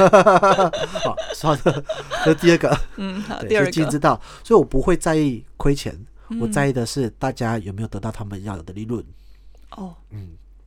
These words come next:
Speaker 2: 好。
Speaker 1: 那我只要能够打过生活，这样子缴得起房贷，这样就好了。
Speaker 2: <laughs> 好，
Speaker 1: 对。
Speaker 2: 小孩养得下去就好了。
Speaker 1: 对，小孩养得下去就好了。
Speaker 2: 嗯。
Speaker 1: 那事实上大家能够持续地在有收入的情况下，能够培育起自己的能力，是我更看重的。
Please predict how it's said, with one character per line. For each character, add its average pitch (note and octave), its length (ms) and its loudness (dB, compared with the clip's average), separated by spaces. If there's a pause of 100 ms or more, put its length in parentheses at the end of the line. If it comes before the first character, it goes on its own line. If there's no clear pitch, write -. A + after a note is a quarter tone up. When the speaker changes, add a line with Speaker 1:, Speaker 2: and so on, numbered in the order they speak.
(260)
Speaker 2:
好。 A#2 140 -10
Speaker 1:
那 B2+ 100 0
我 G#2 160 -2
只 G2 200 -10
要 G#2 280 -4 (140)
能 G#2+ 100 -14
够 A2 60 -12
打 - 220 -10
过 B2 200 -6
生 D#3+ 220 -4
活， G2+ 400 -6 (400)
这 - 100 -10
样 G#2 140 -10
子 E2+ 300 -16
缴 - 100 -12
得 G2 60 -8
起 - 100 -14
房 G#2+ 180 -10
贷， C3 280 -2
这 - 80 -10
样 G2+ 40 -10
就 G#2 60 -10
好 - 140 -14
了。 - 140 -10
Speaker 2:
<laughs> - 40 -10
好， G#3 640 0 (360)
Speaker 1:
对。 D#3+ 120 0 (220)
Speaker 2:
小 F#3+ 120 -2
孩 F3 100 2
养 F3 120 -4
得 D#3+ 100 -4
下 F#3 160 -6
去 F3 140 -10
就 F3 100 -8
好 D3 80 -4
了。 A#2 80 -2
Speaker 1:
对， D#2 80 -10
小 A2 60 -6
孩 A2 60 -4
养 G#2+ 160 -8
得 B2+ 80 -8
下 A#2 40 -12
去 A#2+ 80 -14
就 A#2+ 120 -12
好 G#2 140 -12
了。 - 100 -18
Speaker 2:
嗯。 - 240 -20
Speaker 1:
那 A2+ 120 -8
事 G2+ 80 -8
实 B2 140 -6
上 A#2+ 140 -6
大 B2+ 100 -4
家 B2 140 -4
能 A2+ 160 -8
够 A#2 120 -6
持 - 200 -10
续 B2+ 160 -6
地 A#2 60 -2
在 A2+ 280 -6 (720)
有 A2 140 -8
收 C3 160 -4
入 D3 100 0
的 C#3+ 60 -6
情 B2+ 100 -10
况 B2+ 180 -4
下， B2+ 140 -4
能 G#2 160 -10
够 A2 100 -10
培 A2+ 180 2
育 - 20 -2
起 - 100 -8
自 - 80 -16
己 A#2 60 -8
的 G2 60 -10
能 F2+ 140 -12
力， G#2 160 -8
是 - 220 -12
我 - 60 -12
更 A2 160 -10
看 A2 180 -14
重 G#2 160 -14
的。 E2+ 160 -18